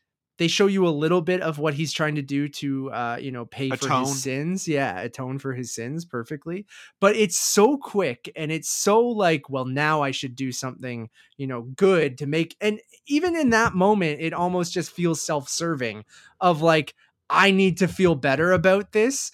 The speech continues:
Speaker 1: so I need to do this and then show this to other people anonymously, um,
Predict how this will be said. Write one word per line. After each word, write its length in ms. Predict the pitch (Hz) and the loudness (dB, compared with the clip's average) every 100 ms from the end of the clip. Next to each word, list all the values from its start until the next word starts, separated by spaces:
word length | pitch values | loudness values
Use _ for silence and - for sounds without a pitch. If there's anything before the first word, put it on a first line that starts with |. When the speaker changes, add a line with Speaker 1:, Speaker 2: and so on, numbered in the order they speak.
| _ - | _ -6
Speaker 1:
so 260 | - 180 | -4 -2
I 220 | 139 156 175 | 0 0 2
need 260 | 185 175 | 0 -2
to 100 | 175 | -4
do 240 | 139 147 160 | -4 -2 0
this 280 | 202 240 - | 2 0 0
and 160 | 170 160 | -4 -2
then 100 | 156 | -2
show 580 | - 165 160 160 151 - _ _ | -2 0 0 0 -2 -6 _ _
this 320 | 135 151 - | -4 -2 0
to 140 | 185 135 | -2 -2
other 280 | 139 143 | -2 -2
people 560 | 131 135 - 127 123 117 _ _ _ _ 175 156 | -4 -8 -6 -6 -6 -8 _ _ _ _ -2 0
anonymously, 920 | 151 151 147 127 110 - 117 104 123 - _ _ _ | 2 2 2 -2 -4 -6 -6 -8 -10 -14 _ _ _
um, 640 | 190 175 165 160 156 151 | 2 4 4 2 -2 -6